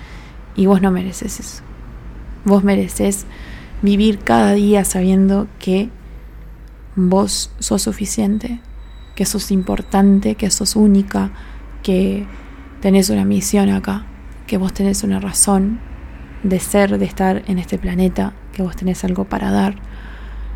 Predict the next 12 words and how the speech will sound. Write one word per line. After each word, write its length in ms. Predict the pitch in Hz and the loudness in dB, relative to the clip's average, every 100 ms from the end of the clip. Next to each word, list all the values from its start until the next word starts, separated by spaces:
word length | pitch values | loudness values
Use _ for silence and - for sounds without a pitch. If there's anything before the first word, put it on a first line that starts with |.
| - - - - - - | -12 -14 -18 -18 -18 -6
y 140 | 196 180 - | -6 -6 -4
que 1120 | 185 175 185 - 190 185 190 190 - 220 220 - - - - - - - - - - - - | -2 0 0 -2 -4 -6 -8 -8 -10 -12 -14 -16 -20 -20 -20 -20 -20 -20 -20 -18 -20 -20 -6
lo 100 | 202 | -2
que 120 | 196 | -2
puedan 340 | 190 208 202 196 | 2 4 4 4
decir 300 | 185 - 190 | 2 -2 -2
los 200 | 190 165 | -2 -2
demás 680 | 185 185 196 196 - - - - - - - - - - - - - - - - - - - - - - - | 0 0 -2 -4 -10 -12 -14 -16 -16 -18 -16 -16 -16 -16 -18 -18 -18 -18 -20 -20 -20 -20 -18 -18 -20 -16 -2
es 160 | 208 | -2
tema 280 | - 202 185 | 4 4 4
de 40 | 175 | 2
ellos. 480 | 170 - - - | -4 -8 -10 -14